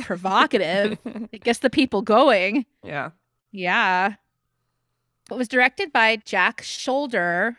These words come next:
Speaker 1: His next movie that he directed was Nightmare on Elm Street two.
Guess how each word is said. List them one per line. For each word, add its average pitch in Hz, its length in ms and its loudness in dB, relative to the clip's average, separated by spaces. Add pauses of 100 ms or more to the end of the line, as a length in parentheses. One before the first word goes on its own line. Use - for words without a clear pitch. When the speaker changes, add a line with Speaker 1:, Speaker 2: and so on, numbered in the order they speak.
(220)
Speaker 1:
His 277 340 -2
next 330 280 -2
movie 220 260 -4
that 208 200 -4
he 208 120 -6
directed 190 580 -4
was 180 320 -4
Nightmare 165 440 -8
on 220 200 -8
Elm 151 140 -10
Street - 340 -10
two. 233 280 -4